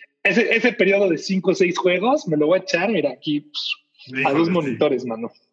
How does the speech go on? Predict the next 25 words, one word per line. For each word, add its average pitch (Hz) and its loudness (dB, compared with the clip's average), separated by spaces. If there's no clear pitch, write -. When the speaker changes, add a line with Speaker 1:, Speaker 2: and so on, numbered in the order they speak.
Speaker 2:
Sí, 190 -2
sí, 190 -2
sí, 165 0
ojalá 151 -2
yo 165 0
esté 156 -4
en 147 -2
las 127 -2
dos 139 -4
condiciones, 117 -4
la 107 -4
verdad, 104 -2
porque, 453 -2
<laughs> - -20
porque 135 -4
va 185 0
a - 0
estar, 180 -2
va 226 4
a - 0
estar 285 -2
muy 262 0
interesante, 269 0
porque 143 -4
generalmente, 160 -2